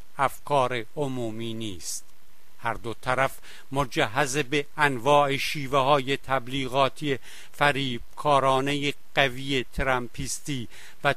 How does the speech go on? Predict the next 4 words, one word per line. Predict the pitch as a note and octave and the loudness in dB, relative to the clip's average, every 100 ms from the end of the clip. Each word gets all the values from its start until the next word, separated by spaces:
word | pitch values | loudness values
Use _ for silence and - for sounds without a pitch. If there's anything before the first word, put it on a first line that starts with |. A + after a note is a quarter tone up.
| - | 2
تاریخ | D3 C3 C#3+ C3+ A#2+ - | 4 4 4 -2 -4 -4
نویسی | C3+ C3+ B2 B2+ - C3+ B2 A2+ | -2 -2 -2 -2 -4 -2 -2 -2
جعلی | - C3+ A#2 A#2+ B2 | 0 2 2 -2 -6
اند. | A#2 F2 | -6 -8